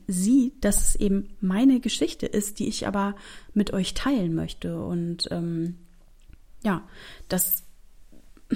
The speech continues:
gehört irgendwie ein Stück weit für mich dazu, aber gleichzeitig, also ich mag auch den Austausch total, ich liebe es. Es, diese, diese gegenseitige Befruchtung quasi mit unterschiedlichen Themen,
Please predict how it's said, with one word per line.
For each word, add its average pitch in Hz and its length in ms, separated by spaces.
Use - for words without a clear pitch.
gehört 208 420
irgendwie 202 280
ein 202 40
Stück - 220
weit 202 140
für - 100
mich 208 180
dazu, 233 480
aber 214 420
gleichzeitig, 214 680
also - 140
ich - 120
mag 220 160
auch - 80
den - 200
Austausch 175 560
total, - 500
ich - 160
liebe 311 340
es. - 140
Es, - 240
diese, 233 380
diese 220 260
gegenseitige 247 680
Befruchtung 214 640
quasi 208 360
mit 214 140
unterschiedlichen 233 580
Themen, 262 400